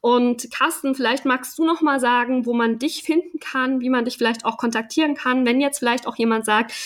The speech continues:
„Hm, ich hab gemerkt, ich bin jetzt der und der Typ, das gefällt mir nicht und ich merke jetzt wirklich, ich möchte was ändern.“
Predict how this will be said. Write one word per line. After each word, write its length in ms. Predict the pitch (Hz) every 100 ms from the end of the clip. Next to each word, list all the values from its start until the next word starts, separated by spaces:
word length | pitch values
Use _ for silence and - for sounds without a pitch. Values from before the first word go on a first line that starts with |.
| - - -
„Hm, 380 | 269 302 311 311 311 - -
ich 140 | 262
hab 160 | 285 -
gemerkt, 540 | 262 247 269 285 294
ich 420 | 269 262 - - -
bin 180 | 285 294
jetzt 200 | 269 262
der 160 | 254
und 100 | 247
der 160 | 233 220
Typ, 340 | - 370 370
das 160 | - 269
gefällt 360 | 269 294 311 302
mir 120 | 294
nicht 240 | 277 269
und 80 | 247
ich 120 | 247
merke 340 | 233 262 320 294
jetzt 240 | 262 -
wirklich, 340 | 269 294 285
ich 140 | - -
möchte 440 | 226 262 - 247
was 200 | 233 226
ändern.“ 540 | - 214 214 175 -